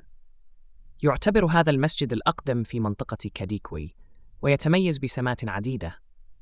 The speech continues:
منها المحراب المغطى بالفسيفساء، والمنبر، ومنبر الوعظ المصنوعين من الخشب. للمؤذن منبر في الطابق العلوي، كما يمكن الدخول إلى المئذنة من الداخل.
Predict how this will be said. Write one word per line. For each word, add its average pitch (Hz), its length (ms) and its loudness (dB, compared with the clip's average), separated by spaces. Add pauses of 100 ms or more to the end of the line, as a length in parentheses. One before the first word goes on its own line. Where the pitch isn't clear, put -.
(240)
منها 160 300 4
المحراب 143 640 2
المغطى 113 540 0
بالفسيفساء، - 840 0 (360)
والمنبر، 113 680 0 (220)
ومنبر 131 460 2
الوعظ 110 420 0 (420)
المصنوعين 110 800 -2
من 95 120 -2
الخشب. 87 480 -6 (680)
للمؤذن 147 580 2
منبر 135 400 2
في - 120 -8
الطابق - 480 -2
العلوي، 101 520 -2 (360)
كما 160 240 4
يمكن 151 340 2
الدخول 131 500 -4
إلى 120 200 -2
المئذنة 110 600 -2 (140)
من 113 160 -2
الداخل. 92 560 -6